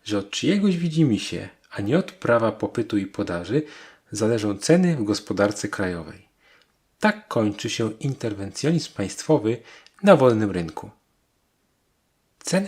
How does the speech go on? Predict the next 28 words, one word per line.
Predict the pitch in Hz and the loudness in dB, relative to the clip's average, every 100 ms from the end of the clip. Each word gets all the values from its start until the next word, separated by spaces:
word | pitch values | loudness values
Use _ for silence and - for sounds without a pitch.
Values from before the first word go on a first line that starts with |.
| - | -4
towarów | 113 101 101 117 147 - - - _ - | -4 -2 -2 -2 -2 -6 -20 -20 _ -2
muszą | 208 - 160 | -2 4 2
zależeć | 113 113 120 127 - | 4 2 2 -2 -2
od | 139 - | -4 -4
popytu | - - - 170 139 | -6 -10 -4 -2 0
i | 123 | -2
podaży. | - 113 95 87 85 - _ - _ _ _ 107 | -2 -2 -2 -6 -10 -16 _ -20 _ _ _ -10
Nie | 104 104 | -6 -4
mogą | 104 113 135 135 127 120 | -4 -2 -2 0 -4 -4
zależeć | 104 95 92 104 107 104 - - | -6 -6 -4 -4 -4 -8 -16 -8
od | 175 - | -8 -8
polityków. | - 107 104 - 90 - - - _ _ _ _ _ | -8 -8 -6 -8 -12 -12 -20 -20 _ _ _ _ _
Zdefiniujmy | - 107 107 143 180 220 123 101 | -16 -10 -8 -2 -2 2 0 0
sobie | - 101 104 | -2 -2 -2
więc | 101 98 - | -4 -8 -8
popyt | - 170 - 131 - _ _ _ _ - | -2 -2 0 -2 -2 _ _ _ _ -6
i | 196 | -4
podaż. | - 90 - - - - _ _ _ _ _ _ _ _ - | -2 -4 -6 -12 -18 -20 _ _ _ _ _ _ _ _ -8
Popyt | 120 - 127 151 - _ _ _ | -6 -4 -4 -4 -10 _ _ _
to | - | -12
ilość | - 175 220 165 | -10 -2 4 4
danego | 104 98 127 123 | 2 -2 0 -2
produktu, | - 107 95 90 - 143 | -2 -6 -4 -8 -4 -4
którą | 156 - - 107 101 | -4 -10 -4 -2 -2
nabywcy | 98 90 147 175 - 156 | -4 -2 -2 -2 -4 -6
są | - 104 | -6 -6
skłonni | - 127 110 92 | -6 -4 -4 -6
kupić | - 160 156 139 - | -2 -4 -2 -8 -8